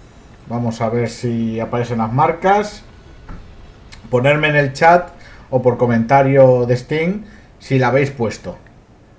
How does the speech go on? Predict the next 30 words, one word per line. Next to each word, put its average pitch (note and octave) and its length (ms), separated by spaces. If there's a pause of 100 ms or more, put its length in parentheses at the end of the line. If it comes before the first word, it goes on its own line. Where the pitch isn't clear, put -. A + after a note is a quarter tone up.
(220)
¿Y A2 40
dónde B2+ 160
la C3+ 60
habéis A#2+ 160
puesto? G#2+ 280
Ponérmela D3+ 520
aquí, A#2 280
por F#2+ 160
aquí, F#2+ 240 (180)
en G#2+ 120
este C3 180
pasillo. F#2+ 440 (1600)
En A#2 120
este C#3 180
pasillo. G#2 480 (640)
Es A2 80
que B2+ 60
estoy C3 160
viendo C3 180
gente B2+ 220
que A2+ 80
se A#2 80
está A2+ 140
conectando A#2+ 460
ahora. C3 420 (1800)
Igual C3+ 280
he C3+ 40
llegado C3+ 220
demasiado A#2+ 400
rápido. C3+ 540